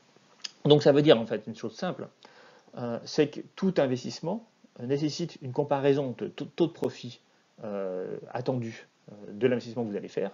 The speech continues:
et le taux d'intérêt. Là où les choses se compliquent, évidemment, et c'est pour ça que je vous en parle, euh, c'est qu'on est là sur un calcul théorique, euh, qu'aiment bien les économistes. Ah là, regardons, euh, combien, euh, combien ça va nous rapporter, et puis combien ça nous coûte.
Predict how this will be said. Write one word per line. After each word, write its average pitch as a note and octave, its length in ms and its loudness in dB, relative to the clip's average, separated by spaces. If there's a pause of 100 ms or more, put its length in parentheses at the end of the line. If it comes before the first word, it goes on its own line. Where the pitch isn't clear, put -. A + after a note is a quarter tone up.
(100)
et C3+ 200 -2 (760)
le B2+ 200 2
taux C#3 120 0
d'intérêt. A2 320 -4 (880)
Là F#3 220 6
où G3+ 80 6
les D#3 80 4
choses C#3 200 -6
se C3 60 -10
compliquent, B2 560 -8
évidemment, C3 560 -2 (580)
et - 40 -20
c'est - 100 -12
pour A2+ 100 -12
ça B2 140 -4
que A2+ 100 -8
je G2 60 -16
vous G#2 80 -12
en G#2 80 -10
parle, D3 300 -4 (680)
euh, - 140 -14
c'est - 220 -4
qu'on D3 480 2
est D#3+ 80 6
là E3+ 140 6
sur C3 180 -2
un B2+ 60 -2
calcul B2 360 -2
théorique, C3+ 500 -4
euh, A2+ 220 -4
qu'aiment A#2 180 -6
bien C#3 160 -2
les A2 140 -4
économistes. D#3 600 -4
Ah F2 280 0
là, C3+ 160 -2
regardons, C3+ 800 -2
euh, G2+ 100 -4
combien, B2 400 -4
euh, A2+ 320 -6
combien B2 280 -4
ça C3 100 -6
va G#2+ 100 -4
nous A2+ 140 -4
rapporter, C3+ 640 0
et C3+ 60 0
puis C3 220 -6
combien A#2+ 340 -4
ça A#2 100 -4
nous A#2+ 120 -4
coûte. B3 280 -4